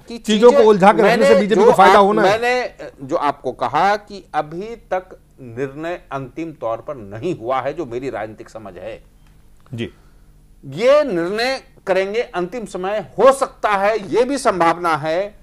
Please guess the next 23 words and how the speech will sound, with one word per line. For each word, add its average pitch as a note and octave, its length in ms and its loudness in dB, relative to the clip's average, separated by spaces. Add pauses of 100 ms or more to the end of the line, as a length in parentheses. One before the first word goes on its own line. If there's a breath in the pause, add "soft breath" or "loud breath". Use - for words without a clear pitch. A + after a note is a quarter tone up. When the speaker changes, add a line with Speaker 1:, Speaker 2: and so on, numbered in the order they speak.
(140)
Speaker 2:
जी। A2+ 120 -10
Speaker 1:
कि B3+ 800 -10 (760)
सदन A#3 440 -2
में A#3 460 -6 (680)
विश्वास G3+ 560 0
मत F#3+ 300 -6
या F3 180 -2
वोटिंग F3+ 480 -8
की G#3 120 -18
नौबत C3+ 440 -4
ही G#3+ 140 -12
ना A#3 100 -4
आए। A#2+ 340 -2 (220)
Speaker 2:
जी। A2 240 -14 (680)
Speaker 1:
हो A3+ 120 6
सकता A#3 420 2
है A3 240 0
कि A#3 760 -14
राज्यपाल F#3 560 0
का G3 120 -2
अभिभाषण D3 500 -2
हो C3 220 -12
जाए F#3 440 0